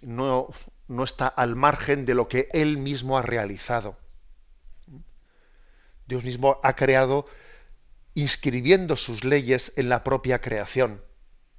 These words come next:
La propia razón humana, la conciencia humana, tiene, eh, esa capacidad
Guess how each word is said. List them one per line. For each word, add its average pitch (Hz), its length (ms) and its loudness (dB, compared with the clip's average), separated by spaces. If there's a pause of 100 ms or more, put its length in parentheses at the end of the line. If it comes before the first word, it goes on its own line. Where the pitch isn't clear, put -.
(340)
La 95 100 -16
propia 120 420 -4 (100)
razón 110 520 -8
humana, 127 420 -4 (360)
la - 120 -2
conciencia 123 560 -2
humana, 127 380 0 (320)
tiene, 139 440 0 (340)
eh, 113 680 -8 (400)
esa 143 220 0
capacidad 131 600 2